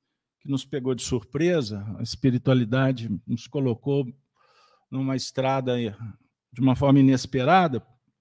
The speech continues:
Eu tive que parar muitas coisas, atividades profissionais, enfim, para contribuir com uma obra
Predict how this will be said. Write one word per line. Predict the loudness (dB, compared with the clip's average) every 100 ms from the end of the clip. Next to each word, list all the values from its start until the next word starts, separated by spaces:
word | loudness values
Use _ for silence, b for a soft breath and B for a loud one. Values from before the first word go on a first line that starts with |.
| _ _ _ -12
Eu | -8
tive | -8 -10
que | -4
parar | 0 4 6
muitas | 4 2 -4
coisas, | -8 -4 0 -2 -4 -8 -12 -16 -16
atividades | -12 -6 0 0 -2
profissionais, | -6 -8 -6 -6 -4 -2 -2 -4 -6
enfim, | -6 -6 -6 -8 _ _ _ _ _ _ _ _ _ _ _
para | 4 6 8 8 6 4 0 -4 _ _ _ _ _ _ _ _ _ _ _ _ _ _ _ _ _ _ _ _ _ _ _ _ _ _
contribuir | -4 0 2 2 2 4 2 0 -8 _ _ _ _ _ _ _ _ _
com | -6 -2 -2
uma | 0 2
obra | 4 4 4 2 2 0 -2 -6